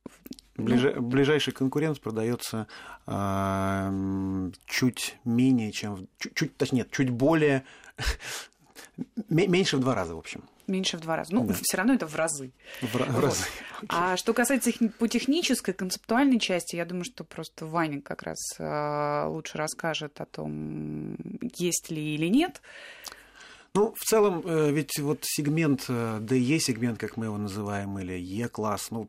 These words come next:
Speaker 1: м, тут не принципиально, но вот этот вот сегмент бизнес, бизнес-классовых седанов, он достаточно устоявшийся. А, какие-то машины не выдержали конкуренции, покинули наш рынок.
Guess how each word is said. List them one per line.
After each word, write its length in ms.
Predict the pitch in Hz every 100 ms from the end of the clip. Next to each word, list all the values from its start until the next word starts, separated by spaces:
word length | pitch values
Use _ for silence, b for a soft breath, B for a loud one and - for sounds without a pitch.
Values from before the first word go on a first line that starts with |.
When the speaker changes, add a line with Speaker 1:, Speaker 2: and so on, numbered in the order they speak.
| _
Speaker 1:
м, 400 | 120 101 87 95 -
тут 160 | - -
не 80 | -
принципиально, 600 | - 117 135 175 196 131
но 60 | 135
вот 200 | 135 -
этот 240 | 156 -
вот 80 | 127
сегмент 460 | - 143 139 127 107
бизнес, 360 | 101 110 104 -
бизнес-классовых 920 | 131 120 - 104 - 113 98 98 90
седанов, 440 | - 123 196 208 - B B B B B -
он 300 | 165 175 147
достаточно 480 | 143 - 151 - 156
устоявшийся. 840 | - 151 185 254 - 120 - 101 B B B B B
А, 720 | - 107 107 107 104 101 98
какие-то 400 | 110 123 196 190
машины 560 | 120 113 - 110 104 98
не 160 | 98 110
выдержали 400 | 160 156 131 131
конкуренции, 680 | 120 120 123 117 107 107
покинули 500 | 98 95 - 147 135
наш 240 | 123 120 120
рынок. 440 | 120 107 104